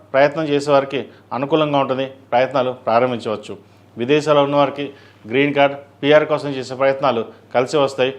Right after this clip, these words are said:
ఒక్కొక్కసారి చేద్దాకొచ్చి చేయి జారిపోయింది అని అనుకుంటాం. ఏం జరిగినా మన మంచికే, ప్రయత్నాలను మటుకు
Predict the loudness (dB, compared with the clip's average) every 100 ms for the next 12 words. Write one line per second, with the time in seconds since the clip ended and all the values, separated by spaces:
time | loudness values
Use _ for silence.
0 | -14 -16 -8 -4 -2 4 4 4 0 -8
1 | -20 -2 2 4 4 2 -2 -4 -2 2
2 | 2 2 -2 0 0 -2 -4 -4 -2 -2
3 | -6 -14 0 2 4 0 0 0 -2 -2
4 | -4 -4 -4 -4 -6 -18 0 4 4 2
5 | 0 0 -2